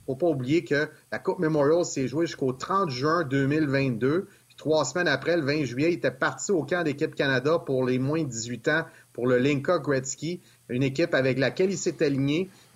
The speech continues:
euh, puis il est allé gagner l'or. C'était Stéphane Julien, l'entraîneur-chef. Et ensuite, il est revenu au camp des Cataractes, mettons, le dix ou douze août, puis le camp des Cataractes commençait le, le quinze seize, là, av-, environ.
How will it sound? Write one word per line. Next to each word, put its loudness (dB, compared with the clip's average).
euh, -2
puis -6
il -2
est -2
allé 2
gagner 2
l'or. 0
C'était -4
Stéphane -4
Julien, -4
l'entraîneur-chef. -2
Et 0
ensuite, -2
il 0
est 2
revenu 0
au 0
camp -4
des -2
Cataractes, -2
mettons, -4
le 2
dix -6
ou -4
douze -2
août, -2
puis -4
le 2
camp 0
des 0
Cataractes -2
commençait -2
le, 0
le -2
quinze -2
seize, -2
là, 0
av-, -4
environ. -2